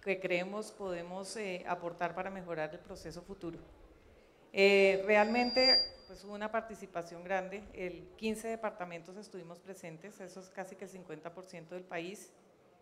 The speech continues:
de lo que se pretende llegar a tener en, en Vive Digital Regional.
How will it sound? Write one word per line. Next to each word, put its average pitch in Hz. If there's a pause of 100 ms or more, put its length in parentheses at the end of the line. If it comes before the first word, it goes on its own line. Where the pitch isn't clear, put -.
(140)
de 196
lo 190
que 180
se 170
pretende 170
llegar 175
a 170
tener 165
en, 185
en 175
Vive 175
Digital 185
Regional. 185